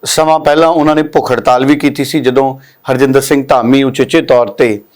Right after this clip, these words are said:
ਔਰ ਸ਼੍ਰੀ ਅਕਾਲ ਤਖਤ ਸਾਹਿਬ ਦੇ ਜਥੇਦਾਰ ਵੀ ਉਹਨਾਂ ਨੂੰ ਮਿਲ ਕੇ ਆਏ ਸੀ ਔਰ ਐਸ ਜੀ ਪੀ ਸੀ ਨੇ ਆਪਣੇ ਵੱਲੋਂ ਸੰਘਰਸ਼ ਜਿਹੜਾ ਜਾਰੀ ਰੱਖਿਆ ਹੋਇਆ ਹੈ।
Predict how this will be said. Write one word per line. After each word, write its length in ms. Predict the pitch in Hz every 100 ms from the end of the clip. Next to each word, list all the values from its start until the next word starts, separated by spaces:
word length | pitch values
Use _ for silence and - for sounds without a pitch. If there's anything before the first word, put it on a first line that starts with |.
| - - -
ਔਰ 80 | 156
ਸ਼੍ਰੀ 260 | 131 147 147
ਅਕਾਲ 240 | 131 127
ਤਖਤ 220 | 117 135
ਸਾਹਿਬ 240 | - 135 131
ਦੇ 100 | 135
ਜਥੇਦਾਰ 440 | 117 131 156 185
ਵੀ 100 | 190
ਉਹਨਾਂ 180 | 170 160
ਨੂੰ 120 | 151
ਮਿਲ 160 | 123 110
ਕੇ 160 | 135
ਆਏ 140 | 113 110
ਸੀ 240 | - 151 _ _ _ _ _ _ _ 165
ਔਰ 260 | 175 180 -
ਐਸ 200 | 151 151
ਜੀ 100 | 170
ਪੀ 220 | 165 147
ਸੀ 180 | - 151
ਨੇ 200 | 151 156
ਆਪਣੇ 380 | 147 139 139 165
ਵੱਲੋਂ 460 | 147 131 135 135 202 _ _ _ _ _ _ _
ਸੰਘਰਸ਼ 560 | - - 170 131 131 -
ਜਿਹੜਾ 220 | 135 131
ਜਾਰੀ 320 | 127 120 113 135
ਰੱਖਿਆ 300 | 127 147 127
ਹੋਇਆ 220 | 123 120
ਹੈ। 220 | 131